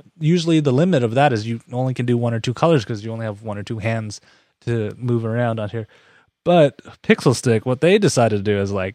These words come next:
"Let's take this to the next level" on there. So they actually have a stick with a hundred ninety-eight L E Ds on it. And you actually can program images that you,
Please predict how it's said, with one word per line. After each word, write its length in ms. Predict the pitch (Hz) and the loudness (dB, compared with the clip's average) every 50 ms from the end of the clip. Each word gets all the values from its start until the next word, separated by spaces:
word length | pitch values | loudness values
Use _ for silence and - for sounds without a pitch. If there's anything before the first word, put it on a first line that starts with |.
| _ _ | _ _
"Let's 220 | - 170 196 185 - | -2 -2 0 0 2
take 200 | - 220 180 143 | 2 2 2 4
this 180 | 151 139 - | 2 0 0
to 120 | - 131 123 | 2 0 0
the 100 | 113 107 | 0 0
next 260 | 107 104 92 - - | -2 -4 -6 -8 -10
level" 260 | 104 101 - 98 - _ - | -10 -8 -8 -10 -12 _ -6
on 120 | 117 107 | -6 -6
there. 160 | 104 98 98 | -6 -6 -8
So 260 | - - 120 104 101 107 | -6 -4 -4 -4 -4 -2
they 300 | - 143 160 185 202 214 | -2 0 2 2 4 4
actually 480 | 196 156 - - - 117 110 110 107 | 4 4 2 0 -6 -4 -4 -4 -4
have 520 | 98 - 113 104 101 98 98 98 98 - _ _ _ _ _ - - | -4 -4 -4 -4 -2 -4 -4 -6 -8 -12 _ _ _ _ _ -8 -6
a 180 | 110 104 101 | -4 -4 -4
stick 540 | 98 - - - - 208 202 131 - - - - _ _ _ _ _ _ _ _ _ - | -4 -6 -6 2 4 4 4 4 2 -2 -14 -20 _ _ _ _ _ _ _ _ _ -4
with 440 | 123 120 113 110 107 107 104 - _ _ _ _ _ | -2 0 0 0 0 -2 -4 -6 _ _ _ _ _
a 100 | - - | -12 -4
hundred 260 | - 180 190 196 208 | -2 -2 0 0 0
ninety-eight 600 | 208 190 185 190 185 180 160 156 139 - _ - - | 0 0 0 0 2 2 2 2 0 -2 _ -2 2
L 180 | 139 127 131 | 2 4 4
E 80 | 135 131 | 2 2
Ds 280 | 120 120 117 113 101 | 2 2 0 0 0
on 140 | 101 95 92 | -2 -4 -4
it. 160 | 95 98 92 - _ _ _ _ _ _ _ _ _ _ _ _ _ - - - - - | -6 -8 -8 -10 _ _ _ _ _ _ _ _ _ _ _ _ _ -20 -20 -16 -8 -2
And 240 | - 131 120 117 117 | 0 0 0 0 0
you 120 | 127 139 | 2 2
actually 260 | 139 135 - 156 151 | 2 2 2 0 0
can 220 | 139 - 135 120 113 | 2 2 -2 -2 -2
program 640 | - - 156 156 160 165 165 156 151 151 147 147 139 _ _ _ _ _ _ _ _ - | 0 2 4 4 4 4 2 2 4 4 2 0 -2 _ _ _ _ _ _ _ _ 0
images 480 | 151 147 147 139 120 113 117 113 110 110 | 2 4 4 2 2 2 0 0 2 2
that 120 | 123 113 | 0 0
you, 260 | 123 117 113 110 107 | 0 -2 -2 -4 -6